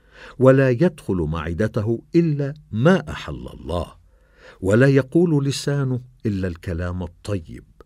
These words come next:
ولا تمتد يداه إلا لما يدخل السرور على الناس. نفهم من هذا الكلام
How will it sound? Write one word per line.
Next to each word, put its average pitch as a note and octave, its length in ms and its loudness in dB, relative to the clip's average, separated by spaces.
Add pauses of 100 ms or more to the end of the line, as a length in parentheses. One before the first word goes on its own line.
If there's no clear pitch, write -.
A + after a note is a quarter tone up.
(320)
ولا D#2+ 320 -2
تمتد D#2+ 680 -6 (100)
يداه G#2+ 560 -4 (480)
إلا C3 440 2 (480)
لما F2+ 300 -4
يدخل A#2 580 -2
السرور A#2+ 840 -4
على D#2+ 300 -6
الناس. - 680 -12 (760)
نفهم C#2 440 -12
من C2+ 140 -16
هذا E2+ 200 -10
الكلام F#2+ 560 -6